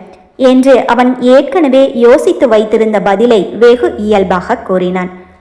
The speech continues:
விக்ரமின் அலுவலகத்தில் வேலை செய்பவர்கள் எல்லோரும் அந்த திருமண வரவேற்பிற்கு மனைவி, குழந்தைகள் என்று குடும்பமாக வந்திருக்க, அவன் மட்டும் அங்கு தனி மரமாக நின்றிருந்தான்.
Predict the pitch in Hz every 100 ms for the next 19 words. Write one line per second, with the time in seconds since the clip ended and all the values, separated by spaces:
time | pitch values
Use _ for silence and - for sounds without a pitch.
0 | _ - 240 247 247 226 208 208 202 226
1 | 226 240 - 254 254 202 202 240 254 214
2 | 202 208 208 214 202 196 214 233 254 285
3 | - - - - 247 262 254 285 370 359
4 | 220 202 202 202 202 220 - 254 196 -
5 | 214 220 220 247 208 202 - 254 233 247
6 | 247 202 196 - 208 202 220 208 - -
7 | - 220 214 262 262 214 226 220 202 202
8 | 196 196 214 208 - - - 202 196 233
9 | 226 202 233 247 220 196 196 190 196 226
10 | 226 302 269 185 185 180 202 254 185 180
11 | 180 185 180